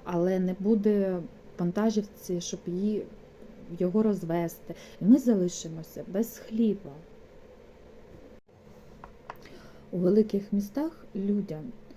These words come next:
доводиться долати дуже великі відстані. І щоб полегшити життя, е, приходиться користувати транспортом і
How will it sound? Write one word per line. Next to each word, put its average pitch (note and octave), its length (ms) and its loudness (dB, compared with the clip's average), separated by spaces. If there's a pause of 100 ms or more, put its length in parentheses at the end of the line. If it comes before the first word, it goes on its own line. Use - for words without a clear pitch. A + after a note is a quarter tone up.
(480)
доводиться G#3+ 520 0
долати G#3 460 2 (140)
дуже A#3 260 2
великі G3+ 440 2
відстані. D#3 840 -6 (240)
І G3+ 480 0 (120)
щоб - 340 -4
полегшити A3 680 0
життя, B3 380 -4 (540)
е, F#3 280 -4 (320)
приходиться A3+ 520 2
користувати G3+ 720 -4
транспортом A#3 1000 -2 (440)
і G3 280 0